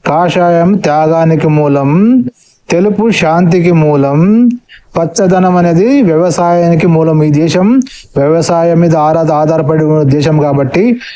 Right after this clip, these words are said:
పసురుతనం అనేది వ్యవసాయానికి సంబంధించిందని ఆ ఉద్దేశంగా చేశారా బాడకో? ఇది హిందూ, క్రిస్టియన్, ముస్లిం ఉన్న దేశమని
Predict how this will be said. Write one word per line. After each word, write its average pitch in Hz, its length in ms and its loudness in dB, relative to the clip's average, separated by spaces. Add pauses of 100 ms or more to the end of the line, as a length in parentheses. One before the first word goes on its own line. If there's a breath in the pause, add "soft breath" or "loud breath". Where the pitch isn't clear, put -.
(360 loud breath)
పసురుతనం 175 680 0
అనేది 180 540 0
వ్యవసాయానికి 175 840 0
సంబంధించిందని 160 1200 0 (280 loud breath)
ఆ 147 140 0
ఉద్దేశంగా 185 540 2
చేశారా 165 540 0
బాడకో? 156 840 0 (640 soft breath)
ఇది 165 160 0
హిందూ, 180 500 2
క్రిస్టియన్, 175 440 0
ముస్లిం 170 300 0
ఉన్న 170 140 2
దేశమని 165 640 2